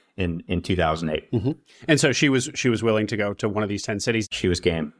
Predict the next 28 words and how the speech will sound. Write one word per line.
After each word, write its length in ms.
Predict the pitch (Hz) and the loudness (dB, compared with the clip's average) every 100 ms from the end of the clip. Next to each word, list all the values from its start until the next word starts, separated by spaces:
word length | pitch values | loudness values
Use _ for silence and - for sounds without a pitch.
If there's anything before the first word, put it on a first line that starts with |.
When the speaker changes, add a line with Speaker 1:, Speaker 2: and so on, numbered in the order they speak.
| - | 2
Speaker 2:
Now, 200 | 156 147 | 4 4
I 120 | 147 | 0
didn't 280 | 131 185 185 | 0 2 2
hear 240 | 151 160 156 | 2 4 6
you 180 | 139 131 | 6 8
mention 480 | 139 139 139 123 | 6 4 4 4
the 100 | 117 | 4
city 560 | 110 - 131 127 113 101 _ | 0 2 4 4 2 -4 _
that 160 | 127 131 | -2 0
you 180 | 131 120 | 0 4
ultimately 540 | 127 135 123 117 117 | 4 2 0 0 0
ended 240 | 117 110 110 | 0 2 0
up 140 | - | 0
in 40 | 113 | 0
the 120 | 107 | 2
outskirts 500 | 117 - - 104 - | 0 0 -4 -2 2
of. 320 | 127 90 - | 2 0 -2
So, 140 | - | 2
Speaker 1:
Yeah. 100 | 127 | 4
Speaker 2:
so 200 | 90 127 | 4 4
how 160 | 110 139 | 4 2
did 140 | 135 | 2
you 100 | 131 | 2
Speaker 1:
Yeah. 60 | 107 | 4
Speaker 2:
find 260 | 123 117 117 | 4 4 2
this 100 | 104 | 0
business 400 | 120 110 110 - | 0 0 0 2
outside, 460 | 107 - 110 104 | 0 2 2 0